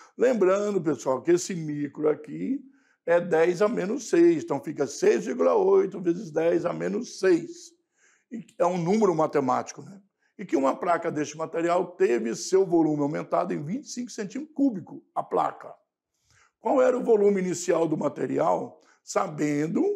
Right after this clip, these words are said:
que esse aumento de vinte e cinco centímetros cúbicos foi quando sofreu uma variação de temperatura de trinta graus Celsius.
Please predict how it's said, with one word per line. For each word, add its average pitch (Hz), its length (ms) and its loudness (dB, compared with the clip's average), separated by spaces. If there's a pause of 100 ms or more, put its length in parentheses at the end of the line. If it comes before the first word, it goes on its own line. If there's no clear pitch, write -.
(340)
que 170 320 -10
esse 185 240 0
aumento 156 280 -2
de 139 60 -10
vinte 147 240 -10
e - 40 -20
cinco 156 200 -16
centímetros 127 540 -14
cúbicos 190 480 -8 (920)
foi 214 140 4
quando 214 320 0
sofreu 190 360 2
uma 190 140 -2
variação 170 440 0
de 160 60 -8
temperatura 160 300 0
de 202 140 -4
trinta 349 540 -2
graus 311 340 -4
Celsius. - 500 -10